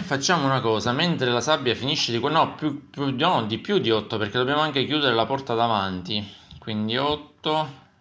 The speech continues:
e sei. Quindi allora mettiamo, leviamo questo secchiello, mettiamo questi dieci blocchi di sabbia. C'ho solo sti dieci blocchi di sabbia?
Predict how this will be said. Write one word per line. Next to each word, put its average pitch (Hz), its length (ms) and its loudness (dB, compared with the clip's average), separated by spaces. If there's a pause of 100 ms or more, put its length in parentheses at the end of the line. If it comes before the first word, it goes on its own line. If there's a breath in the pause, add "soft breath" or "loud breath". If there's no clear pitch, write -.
(100)
e 113 160 -10
sei. 95 760 -6
Quindi 95 200 -8
allora 95 300 -4 (540 loud breath)
mettiamo, 131 560 -2 (120)
leviamo 110 340 -2
questo 107 300 -8
secchiello, - 400 -10
mettiamo 120 800 -4 (160)
questi 110 380 -10
dieci 113 320 -4
blocchi 110 440 -6
di 90 120 -12
sabbia. 139 320 -4
C'ho - 80 -8
solo 143 220 -10
sti 139 180 -10
dieci 147 260 -6
blocchi 151 240 -8
di 160 100 -6
sabbia? 107 520 -4